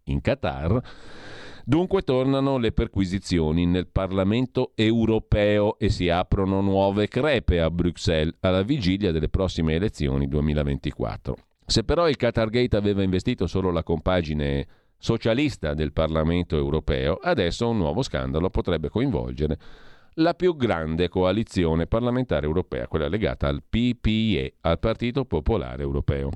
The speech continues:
A proposito di scenari internazionali, su Euronews c'è un'intervista al segretario di Stato degli Stati Uniti,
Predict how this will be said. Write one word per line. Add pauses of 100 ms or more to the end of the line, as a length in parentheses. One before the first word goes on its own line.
(840)
A
proposito
di (600)
scenari
internazionali,
su
Euronews
c'è
un'intervista
al
segretario
di
Stato
degli
Stati
Uniti,